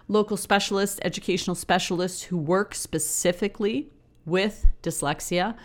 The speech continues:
whether it be reading specialists who are very well trained in, in early reading intervention, whether it be math specialists that are experienced with dyslexia and understand the way the dyslexic brain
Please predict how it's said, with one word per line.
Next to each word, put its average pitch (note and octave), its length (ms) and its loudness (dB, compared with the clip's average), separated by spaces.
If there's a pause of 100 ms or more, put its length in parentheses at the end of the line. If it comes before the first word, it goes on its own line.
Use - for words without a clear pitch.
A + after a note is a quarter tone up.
(380)
whether E3+ 320 4
it D#3+ 140 -2
be E3 340 0
reading F#3 480 0
specialists F3+ 880 -2
who E3 160 -4
are C#3+ 340 0 (500)
very G3 340 6
well F3+ 240 6
trained F3 460 2
in, D#3+ 280 2
in E3+ 260 2
early F3+ 360 4
reading E3+ 380 0
intervention, E3 1040 0
whether E3 240 0
it D#3+ 200 -2
be D#3+ 420 -2
math E3+ 480 4
specialists D#3+ 880 -2 (300)
that F3 180 4
are D#3+ 340 2
experienced G#3+ 840 0
with F#3 140 -4
dyslexia E3 800 -2
and D3+ 180 -4
understand E3 680 -2
the E3 60 0
way D#3 140 0
the C#3+ 100 -4
dyslexic D3+ 580 -4
brain D#3 460 2